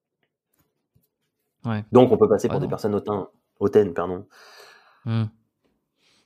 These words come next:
Speaker 1: Ouais,
Speaker 2: Mais ouais,
Speaker 1: c'est vrai qu'il y a,
Speaker 2: je pense que
Speaker 1: il y a
Speaker 2: c'est
Speaker 1: quel-,
Speaker 2: Rudy, et j'ai pas,
Speaker 1: quelques années, euh,
Speaker 2: j'ai pas peur de dire que c'est Rudy qui, euh,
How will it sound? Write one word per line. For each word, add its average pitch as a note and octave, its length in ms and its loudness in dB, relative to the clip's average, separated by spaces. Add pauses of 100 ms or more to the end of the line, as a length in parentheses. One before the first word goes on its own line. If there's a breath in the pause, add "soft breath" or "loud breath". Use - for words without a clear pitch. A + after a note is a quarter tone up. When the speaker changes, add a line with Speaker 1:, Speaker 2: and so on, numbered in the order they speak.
(160)
Speaker 1:
Ouais, B2+ 80 -6
Speaker 2:
Mais A2 160 4
ouais, A2 100 8
Speaker 1:
c'est A2 60 4
vrai D3+ 120 6
qu'il D3+ 140 2
y B2+ 60 4
a, C3 40 6
Speaker 2:
je B2 100 -4
pense D#3 260 0
que - 160 -10
Speaker 1:
il - 60 2
y C3 40 6
a - 40 4
Speaker 2:
c'est F3+ 80 8
Speaker 1:
quel-, C#3 60 2
Speaker 2:
Rudy, D3 160 -2
et C3 40 4
j'ai A#2+ 100 2
pas, F#3+ 160 4
Speaker 1:
quelques D3+ 260 4
années, D#3+ 300 4
euh, C3 160 -6 (580)
Speaker 2:
j'ai A2 140 -4
pas A#2+ 140 4
peur C3 320 4
de G#2+ 180 0
dire A2 300 -6
que G2 80 -10
c'est G2 200 -8
Rudy G2 420 -4
qui, G2 320 -8
euh, F#2 160 -4